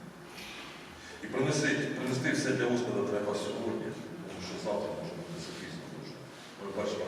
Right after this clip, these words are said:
зараз обстановку в страні. Ми знаємо, що може бути, ми слідуючі. Але Господь помилився все і робить так, так, так і так.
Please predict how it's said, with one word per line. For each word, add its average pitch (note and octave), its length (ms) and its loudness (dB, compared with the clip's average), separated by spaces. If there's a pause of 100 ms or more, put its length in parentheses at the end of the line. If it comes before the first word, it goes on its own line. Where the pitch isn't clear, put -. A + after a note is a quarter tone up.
(160)
зараз - 280 0
обстановку G#2+ 520 -2
в - 100 -2
страні. - 300 -6 (360)
Ми - 140 -10
знаємо, F#3 280 -2 (120)
що F3 140 -6 (460)
може - 260 -4 (180)
бути, - 220 -2 (800)
ми G#3 80 -2 (380)
слідуючі. - 480 -6 (680)
Але E2+ 160 -6
Господь G2 340 0
помилився F3+ 440 -2
все F3+ 200 -4
і E3+ 80 -2
робить - 300 -2
так, G#2+ 140 4 (100)
так, - 120 2 (120)
так - 200 0
і - 100 -6
так. - 140 0